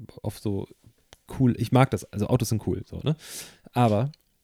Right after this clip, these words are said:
diese Leute, die sich dann alle zwei Jahre irgendwie ein neues Auto leasen, so privat, und dann so, Hauptsache immer neu, immer, das ist gar nicht meins.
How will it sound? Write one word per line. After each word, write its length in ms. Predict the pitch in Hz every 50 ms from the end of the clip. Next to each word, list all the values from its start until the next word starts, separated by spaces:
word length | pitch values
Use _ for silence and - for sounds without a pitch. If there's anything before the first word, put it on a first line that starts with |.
| _ _ _ _ -
diese 240 | - 110 113 113 113
Leute, 260 | 110 113 127 - -
die 80 | 110 101
sich 160 | 104 107 -
dann 200 | - 104 107 -
alle 180 | - 120 123 123
zwei 180 | - - 107 104
Jahre 200 | 107 113 107 104
irgendwie 160 | 101 107 101
ein 20 |
neues 180 | 107 104 98 -
Auto 220 | - 113 - -
leasen, 360 | 101 92 92 90 87 95 107 110
so 100 | 110 98
privat, 480 | - - - 98 90 90 85 107 -
und 200 | - 107 101 98
dann 280 | - 101 101 104 98 - _ _ _ _ _ _ - -
so, 300 | 101 95 98 92 95 104
Hauptsache 320 | 123 - - 110 - 107
immer 160 | 104 101 98
neu, 260 | 101 104 104 117 113
immer, 420 | - - 107 110 107 101 101 98 - _ _ - - - - - - - - - -
das 300 | - 95 - 104 - -
ist 200 | 110 - - - - - - -
gar 200 | 120 110 113 110
nicht 200 | 107 95 - -
meins. 360 | 92 85 82 78 - -